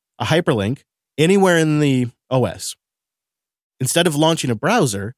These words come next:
it launches a super lightweight, very quick icon menu with icons of each browser you have. You select that icon, say Chrome, and then Bumper launches Chrome and sends Chrome the link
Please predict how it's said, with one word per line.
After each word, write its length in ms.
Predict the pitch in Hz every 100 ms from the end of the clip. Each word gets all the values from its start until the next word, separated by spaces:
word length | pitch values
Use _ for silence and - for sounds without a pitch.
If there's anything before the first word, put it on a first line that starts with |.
| _ _ _
it 160 | 156
launches 340 | 160 151 147 135
a 120 | -
super 560 | 104 - - 202 220 156
lightweight, 540 | 120 104 - 98 98
very 520 | 113 104 110 190 185 160
quick 500 | - 147 135 _ _ _ _ _ _
icon 400 | 127 135 - 92
menu 300 | 92 78 71 - _ _ _
with 100 | 113 _
icons 440 | 147 165 170 165
of 100 | 139
each 160 | 127 123
browser 340 | 123 127 117
you 180 | 104 95
have. 280 | 82 - - _ _ _ _ _ _ _ _ _
You 100 | -
select 440 | 120 - 117 175 -
that 180 | 139 120
icon, 420 | 110 - 101 139 _
say 160 | - 113
Chrome, 460 | 104 139 113 82 123 _ _ _ _ _ _ _ _
and 100 | 135
then 140 | 143 127
Bumper 640 | 107 151 202 131 98 139 _ _
launches 460 | 113 143 160 180 175
Chrome 420 | - 135 120 127 _ _ _ _
and 160 | 135
sends 240 | - 131 123
Chrome 280 | - 139 135
the 80 |
link 340 | 139 107 104